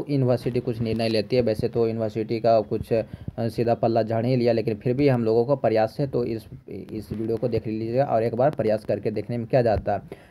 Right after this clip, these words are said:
तो दोस्तों उस, इसी वीडियो में मैं आपको एक नंबर दिया था जो कि आपके स्क्रीन पे है। और यहाँ पे दोस्तों एक चीज़ मैं गलती में टा-, मिस्टेक से टाइपिंग हो गया था, एबीवीपी होना चाहिए था, तो यहाँ पे एबीवीपी लिखा गया है, तो इसे आप समझते होंगे, ये थोड़ा सा मिस्टेक है।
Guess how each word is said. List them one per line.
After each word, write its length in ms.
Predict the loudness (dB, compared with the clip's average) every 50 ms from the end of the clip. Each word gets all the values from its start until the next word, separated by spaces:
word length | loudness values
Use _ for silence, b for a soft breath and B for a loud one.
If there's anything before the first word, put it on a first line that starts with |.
| _ -6
तो 60 | 0
दोस्तों 300 | 0 0 2 4 2 2
उस, 220 | 2 0 -2 -4
इसी 400 | -10 -12 -6 -6 -6 2 4 4
वीडियो 280 | 4 4 4 4 4 4
में 120 | 4 4
मैं 200 | 2 4 4 4 4
आपको 280 | 2 2 0 2 2
एक 140 | 2 2 2
नंबर 280 | 0 -2 0 2 2 2
दिया 180 | 4 2 0
था 120 | 2 0 0
जो 140 | 0 -2 -2
कि 120 | 0 0
आपके 340 | 0 0 0 0 0 0 0
स्क्रीन 240 | 2 -2 -4 -4 -4
पे 100 | -8 -6
है। 240 | -4 -2 -2 -2
और 180 | -2 -2 -2 -2
यहाँ 260 | -4 -4 -4 -6 -4 -2
पे 80 | -2 0
दोस्तों 380 | 0 0 -2 0 0 0 0 0 B B B B B -6
एक 100 | -6 -4
चीज़ 160 | -2 -2 -2
मैं 180 | 0 -2 -2 0
गलती 300 | -2 -2 -2 0 0 2
में 180 | 4 4 2 4
टा-, 200 | 4 2 2 2
मिस्टेक 540 | -2 -4 -2 -2 -4 -4 0 0 0 0 2
से 160 | 0 -2 0
टाइपिंग 340 | 2 0 0 0 0 -2 -2
हो 120 | -2 0
गया 160 | 0 0 0
था, 260 | 2 2 2 0 0 B B B B B B B B B B
एबीवीपी 500 | 0 0 2 2 2 2 2 0 2 0
होना 240 | 0 0 0 0 -2
चाहिए 300 | 0 0 0 2 0 0
था, 160 | 0 0 -2
तो 140 | 0 2 0
यहाँ 240 | 0 0 0 -4 -2 2
पे 60 | 4 4 4 2 0 -8 -12 -4 -2
एबीवीपी 500 | -2 2 2 2 2 2 2 0 0 -2
लिखा 280 | -2 -2 0 0 0 0
गया 220 | 2 2 2 2
है, 100 | 2 0
तो 260 | 2 4 4 4 4
इसे 260 | 4 2 -2 0 2
आप 140 | 2 2 2
समझते 380 | 0 -2 -2 -2 -2 0 0 0
होंगे, 200 | 0 0 0 -2
ये 220 | -2 -2 -4 -6 -4 0 2
थोड़ा 140 | 2 2
सा 120 | 2 0 -2
मिस्टेक 360 | -2 -2 0 2 0 4 4
है। 120 | 4 2